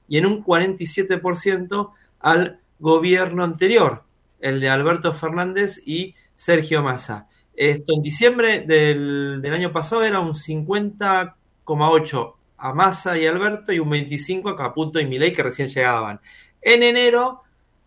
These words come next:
fue un treinta y nueve ya, que le echaba la culpa a Milei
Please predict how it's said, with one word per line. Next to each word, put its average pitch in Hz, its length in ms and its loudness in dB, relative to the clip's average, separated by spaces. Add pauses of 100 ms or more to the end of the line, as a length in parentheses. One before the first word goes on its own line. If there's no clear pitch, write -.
(140)
fue 190 420 -2
un 165 180 -4
treinta 160 280 0
y 190 40 2
nueve 196 320 2
ya, 131 380 -8
que 135 80 -6
le 127 80 -2
echaba 147 280 0
la 139 60 -8
culpa 151 240 -4
a 139 40 -6
Milei 170 480 -2